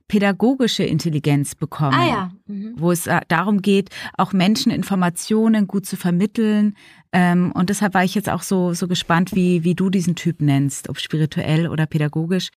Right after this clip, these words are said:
Speaker 1: Ich habe auch neulich zum Thema Spiritualität, äh, f-, äh, recherchiert, dass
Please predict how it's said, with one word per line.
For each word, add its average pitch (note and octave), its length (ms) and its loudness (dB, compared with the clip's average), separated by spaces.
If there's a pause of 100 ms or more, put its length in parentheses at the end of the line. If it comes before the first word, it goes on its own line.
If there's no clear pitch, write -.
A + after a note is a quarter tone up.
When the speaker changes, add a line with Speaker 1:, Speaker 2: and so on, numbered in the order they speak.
(560)
Speaker 1:
Ich A#3+ 200 -2
habe C#4 260 0
auch A#3 260 -2
neulich A3+ 560 2
zum G#3+ 300 -4
Thema G#3+ 600 2
Spiritualität, F#3 1300 -2
äh, G3 240 2
f-, - 360 -16
äh, - 140 -4 (640)
recherchiert, G3+ 840 0 (480)
dass G3+ 440 -2